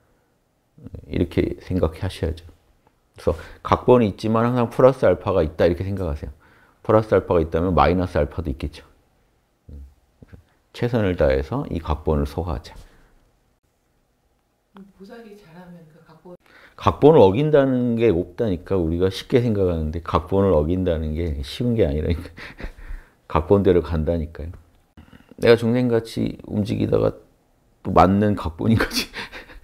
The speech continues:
Speaker 1: <laughs> 그러니까 어디가 각본인지를 모르는데 내가 각본을 따랐다 안 따랐다라는 걸 말할 필요가 없-, 할 수가 없다는 거예요. 다만 각본은 성질상 완벽히 정해진 게 아니라 수정 가능하다는 영역이 있다고 봐야 되니까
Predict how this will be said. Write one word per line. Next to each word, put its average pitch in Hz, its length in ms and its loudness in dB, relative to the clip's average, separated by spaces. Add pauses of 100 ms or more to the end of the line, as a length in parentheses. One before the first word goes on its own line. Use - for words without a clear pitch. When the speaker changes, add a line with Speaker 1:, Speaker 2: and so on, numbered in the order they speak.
(140)
Speaker 1:
<laughs> - 640 -20
그러니까 104 340 4 (460)
어디가 135 280 6
각본인지를 143 520 4
모르는데 127 420 4
내가 104 220 4
각본을 107 400 -2
따랐다 117 420 0
안 80 140 0
따랐다라는 90 720 -2
걸 85 180 -6 (180)
말할 82 260 0
필요가 - 280 -10
없-, - 220 -14
할 98 160 -4
수가 - 200 -2
없다는 80 320 -4
거예요. 85 120 -10 (1080)
다만 123 500 4 (140)
각본은 131 540 2
성질상 131 640 0
완벽히 98 400 2
정해진 107 460 2
게 90 100 6
아니라 85 240 2
수정 135 320 2
가능하다는 101 640 2
영역이 85 560 0
있다고 92 420 2
봐야 87 280 -2
되니까 80 440 -2